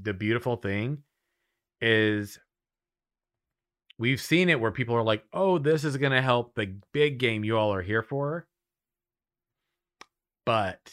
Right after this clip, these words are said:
homies, if you, if you go and you look at that stuff, and then you were to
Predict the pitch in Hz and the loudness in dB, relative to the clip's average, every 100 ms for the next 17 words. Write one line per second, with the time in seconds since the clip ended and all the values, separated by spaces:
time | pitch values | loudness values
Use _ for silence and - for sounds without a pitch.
0 | - _ _ _ _ _ _ _ - 113 | -20 _ _ _ _ _ _ _ -6 -4
1 | 110 95 80 69 - - _ _ _ _ | -4 -6 -10 -16 -20 -20 _ _ _ _
2 | _ _ 104 127 143 135 120 120 117 110 | _ _ 0 2 2 -2 -4 -2 0 0
3 | 107 107 - _ _ _ _ _ _ _ | 0 -4 -10 _ _ _ _ _ _ _
4 | _ _ 120 135 123 120 107 113 117 104 | _ _ 0 0 0 -4 0 4 6 4
5 | 101 92 95 101 104 113 - 107 95 90 | 2 -2 -4 -4 -2 -2 -2 -2 -4 -4
6 | - 98 90 85 85 - _ _ 110 101 | -6 -4 -4 -4 -8 -12 _ _ -8 -4
7 | 113 110 117 123 117 104 | -4 -2 -2 0 0 -2